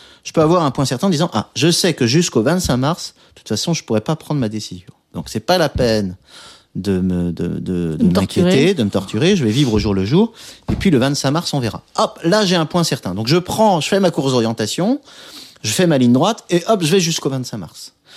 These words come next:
Speaker 1: Et puis, le vingt-cinq mars, euh, il m'arrive quelque chose,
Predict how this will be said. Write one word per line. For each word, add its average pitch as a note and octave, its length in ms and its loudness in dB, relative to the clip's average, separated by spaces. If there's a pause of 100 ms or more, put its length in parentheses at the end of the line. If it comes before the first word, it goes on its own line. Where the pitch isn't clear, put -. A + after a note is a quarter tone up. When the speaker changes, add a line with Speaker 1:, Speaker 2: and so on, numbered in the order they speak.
(240)
Speaker 1:
Et C#3 100 0
puis, A3 120 2
le F#3 80 6
vingt-cinq C3+ 380 0
mars, G#3+ 420 0 (400)
euh, A2 480 4
il D3+ 160 4
m'arrive C#3+ 300 2
quelque A2 260 -2
chose, G#3 380 2